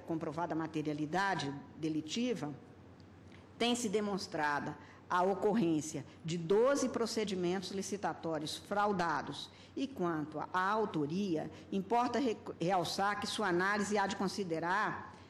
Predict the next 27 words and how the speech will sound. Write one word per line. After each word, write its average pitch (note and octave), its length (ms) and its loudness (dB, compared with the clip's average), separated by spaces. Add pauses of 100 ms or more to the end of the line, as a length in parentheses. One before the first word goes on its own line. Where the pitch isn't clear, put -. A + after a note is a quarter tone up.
(160)
exatamente A#3 680 2
as - 120 -4
peculiaridades F3 960 -4 (120)
do F3+ 120 0
município E3+ 680 0
de D3+ 120 -2
Rolim D3+ 320 0
de C#3+ 120 -4
Moura, E3+ 520 4 (320)
de - 100 -12
pequeno E3 320 -2
porte, G3 520 0
com C#3+ 180 -6 (800)
aproximadamente D#3+ 840 0
cinquenta E3 340 0
mil D#3 180 2
habitantes, F#3 840 -4 (560)
e C#4 160 2
que, C#4 320 -4
e A3 140 4
essa G#3+ 220 2
premissa E3 380 0
é D#3 40 0
importante F#3+ 540 -4
para - 200 0
se B3 100 -2
estabelecer A#3+ 1080 2